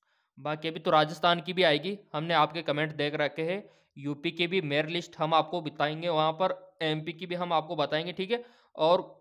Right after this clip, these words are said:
दिल्ली की सारी मेरिट लिस्ट हम आपको यहाँ पर दिखाएंगे, ठीक है। तो ये फिलहाल हरियाणा की रहने वाली है, हरियाणा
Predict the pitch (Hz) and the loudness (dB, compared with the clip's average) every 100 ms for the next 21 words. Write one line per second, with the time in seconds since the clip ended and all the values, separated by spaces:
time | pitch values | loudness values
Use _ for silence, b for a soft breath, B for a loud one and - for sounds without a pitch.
0 | 156 160 160 175 175 185 185 196 233 - | -4 -2 0 -4 -4 2 4 6 4 -4
1 | - _ _ _ _ - 147 147 165 190 | -16 _ _ _ _ -14 -6 0 0 0
2 | 185 185 180 180 165 135 170 151 160 131 | -2 -2 -2 2 2 2 -2 0 -2 -6
3 | 127 135 131 135 - 196 233 - _ _ | -4 -4 -6 -10 -8 -2 -4 -4 _ _
4 | _ _ - 143 147 175 170 165 160 180 | _ _ -14 -8 -6 -4 -2 2 4 4
5 | 185 - _ _ 165 160 170 175 170 160 | 0 -10 _ _ 0 2 4 2 2 2
6 | 143 156 147 135 196 262 b b b _ | 2 4 2 0 -6 -8 b b b _
7 | _ _ - 160 165 170 | _ _ -4 0 0 0